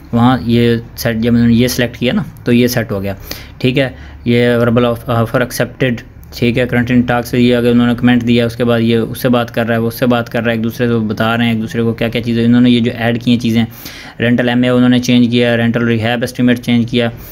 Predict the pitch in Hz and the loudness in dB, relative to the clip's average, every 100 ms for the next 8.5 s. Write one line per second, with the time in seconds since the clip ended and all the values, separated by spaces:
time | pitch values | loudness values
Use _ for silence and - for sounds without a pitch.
0 | - - 127 123 123 117 - - 117 113 | -20 -4 -2 0 0 -2 -8 -2 0 2
1 | 117 117 117 120 127 120 120 117 - - | 2 2 0 0 0 2 2 0 -4 -16
2 | - - - 139 147 147 143 127 - 113 | -20 -20 -6 -2 0 0 0 -2 -2 -4
3 | 113 101 - - - - - - - 135 | -4 -6 -12 -20 -20 -20 -20 -20 -2 2
4 | 135 127 127 127 123 117 117 117 113 113 | 2 2 4 4 4 4 0 0 0 2
5 | 123 123 117 110 113 117 113 110 110 113 | 0 2 2 0 0 0 0 0 0 0
6 | 131 131 - - - 123 139 143 131 127 | -2 -6 -14 -20 -4 2 2 2 0 0
7 | 127 113 117 120 120 107 107 104 101 - | 0 0 0 0 0 0 -2 -2 -4 -4
8 | 101 101 131 127 113 | -6 -4 -2 0 -2